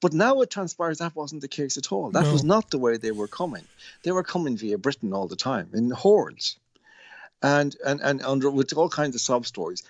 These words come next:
Speaker 1: Having already been in the European country, the first country of, of, of, of, you know, which is the law, uh, you know, under the Dro-, Dublin Protocol, that you, you know, you must seek asylum in the place that you end up,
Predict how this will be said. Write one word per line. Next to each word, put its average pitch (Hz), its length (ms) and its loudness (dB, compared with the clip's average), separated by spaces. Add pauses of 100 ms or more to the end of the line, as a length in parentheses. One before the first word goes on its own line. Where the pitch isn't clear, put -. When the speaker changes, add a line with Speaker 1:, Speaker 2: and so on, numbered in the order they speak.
Speaker 1:
Having 180 260 4
already 233 280 2
been 180 240 -4
in 175 100 -4
the 165 80 -4
European 165 380 -2
country, 120 580 -10 (160)
the - 80 -16
first 151 340 -2
country 123 440 -4
of, 107 120 -4
of, 110 200 -6
of, 107 200 -4
of, 110 220 -4
you 113 80 2
know, 104 60 2
which 113 200 0
is 113 100 2
the 113 120 4
law, 120 400 4 (360)
uh, 127 60 -4
you 113 260 -2
know, 101 240 -4
under 110 200 -2
the 101 80 0
Dro-, 113 220 2 (100)
Dublin 113 320 0
Protocol, 135 560 -2 (320)
that - 180 -6
you, 110 120 0
you 113 180 0
know, 104 80 0
you 98 160 -2
must 123 240 0
seek 113 160 0
asylum 98 420 0
in 101 140 -4
the 95 80 -8
place 104 300 -2
that - 180 -8
you 95 200 -8
end 104 200 -8
up, 107 80 -6